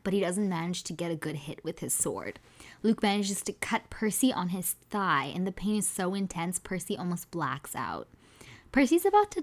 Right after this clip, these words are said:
die. Like, he's literally crawling on the deck. He's trying to get into the pool to heal himself, but he knows he's not gonna make it in time, and Luke is advancing on him. And then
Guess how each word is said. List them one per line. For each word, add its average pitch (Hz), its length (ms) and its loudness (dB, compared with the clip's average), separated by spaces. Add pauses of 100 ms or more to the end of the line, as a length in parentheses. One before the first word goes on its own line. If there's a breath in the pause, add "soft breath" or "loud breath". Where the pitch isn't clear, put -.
die. 156 580 2
Like, 180 160 0
he's 196 140 4
literally 190 360 4
crawling 175 680 0
on 175 120 2
the 170 60 0
deck. 170 280 -2
He's 196 160 -2
trying 175 240 -2
to 220 80 2
get 214 160 0
into 170 240 -4
the 160 100 -4
pool 156 480 -4
to 175 140 -8
heal 147 260 -6
himself, 208 580 -2 (440 loud breath)
but 165 300 4 (200)
he - 180 0
knows 175 220 2
he's 165 100 0
not 160 160 -4
gonna 160 160 -4
make 143 220 -6
it 165 80 -2
in 165 100 -2
time, 175 240 -2
and 156 140 0
Luke 147 160 -2
is 151 80 -6
advancing 143 560 -6
on 190 160 -4
him. 214 340 -2
And 160 160 -2
then 160 160 -6